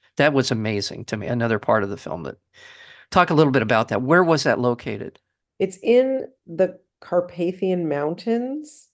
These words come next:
Speaker 2: in the high, I think, high Carpathian Mountains. And I think it's, I've located on a map, but it's an area that kept changing borders.
Speaker 1: Yeah.
Speaker 2: So at one point, I think it was Czechoslovakia, and at one point it was Hungary, and I believe now it's actually part of Ukraine.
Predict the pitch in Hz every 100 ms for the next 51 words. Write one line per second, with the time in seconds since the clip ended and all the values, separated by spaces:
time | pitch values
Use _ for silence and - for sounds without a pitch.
0 | _ _ - 160 139 - - 170 - -
1 | 170 185 175 - 175 180 185 - 180 196
2 | 185 190 180 175 185 185 175 185 185 220
3 | 220 254 247 - - _ _ _ _ -
4 | 170 165 - 185 202 202 240 202 185 170
5 | 165 170 - 175 175 - - - 180 185
6 | 180 214 247 226 180 - - 175 - -
7 | - - 175 175 170 165 160 156 151 151
8 | 147 139 _ _ _ - 143 160 165 -
9 | - - - - - - - 131 175 165
10 | 156 151 165 170 170 170 165 156 151 135
11 | - 151 147 - 139 - 139 147 151 185
12 | 185 175 160 151 151 147 135 143 - 151
13 | - 196 185 185 180 170 - 156 143 147
14 | 147 151 143 143 147 151 147 147 - 147
15 | - 147 143 139 135 - 147 147 175 190
16 | 214